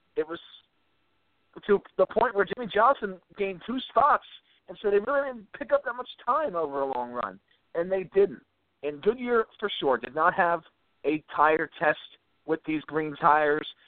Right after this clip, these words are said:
Uh, I think that would have helped them a lot if they had a tire test. They kind of sort of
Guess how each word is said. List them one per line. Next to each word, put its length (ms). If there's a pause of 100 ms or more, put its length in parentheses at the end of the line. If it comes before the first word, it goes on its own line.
(220)
Uh, 140
I 140
think 120
that 120
would 120
have 80
helped 280
them 120
a 80
lot 380
if 120
they 80
had 140
a 60
tire 360
test. 220
They 80
kind 240
of 160
sort 140
of 120